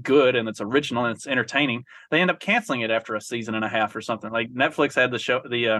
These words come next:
there was a cartoon series on Netflix called, uh, Inside Job. <laughs> And it's, it talks about, like, the secret organization that's actually running the government and everything. And <laughs> it's really, it's really funny. And it's also, like, every conspiracy theorist's wet dream. It's like, "Yes,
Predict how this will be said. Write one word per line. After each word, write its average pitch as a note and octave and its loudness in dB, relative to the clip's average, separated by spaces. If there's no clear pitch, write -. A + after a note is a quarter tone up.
there B2 0
was B2+ -2
a G#2+ -2
cartoon C#3 2
series C3 2
on A#2+ 2
Netflix B2+ -2
called, A#2+ 6
uh, G2+ 2
Inside A#2+ 2
Job. G#2+ 0
<laughs> - -20
And D3 0
it's, - -2
it C#3+ 0
talks C#3 2
about, C#3 4
like, D#3+ 0
the C3+ -4
secret C#3 0
organization C3+ 0
that's C3+ 0
actually C3 2
running C3+ 2
the B2 -4
government C#3 2
and D3+ -2
everything. E3 -2
And C3 -2
<laughs> - -16
it's A3+ 4
really, G#3+ 6
it's F3 -2
really F3+ 4
funny. E3 2
And F3+ 4
it's F#3+ 2
also, F#3 6
like, D3+ 2
every D3 -2
conspiracy C#3+ -2
theorist's C3+ 0
wet C3 4
dream. C#3 0
It's B2+ -8
like, B2 2
"Yes, A#3 2